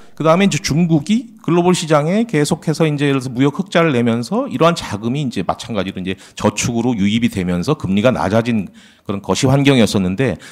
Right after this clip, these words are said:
지금 이것이 두 가지가 다 추세 전환을 일으키고 있다. 그래서 베이비붐 세대는 지금 인-, 은퇴를 하면서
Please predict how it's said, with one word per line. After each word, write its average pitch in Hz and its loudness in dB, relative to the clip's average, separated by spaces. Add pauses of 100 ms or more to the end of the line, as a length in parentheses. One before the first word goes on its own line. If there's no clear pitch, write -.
지금 170 0
이것이 190 2 (220)
두 - -10
가지가 147 4
다 135 6
추세 190 2
전환을 123 4
일으키고 95 0
있다. 78 -2
그래서 78 -6
베이비붐 101 2
세대는 101 2
지금 113 -4
인-, 107 2 (100)
은퇴를 127 2
하면서 123 2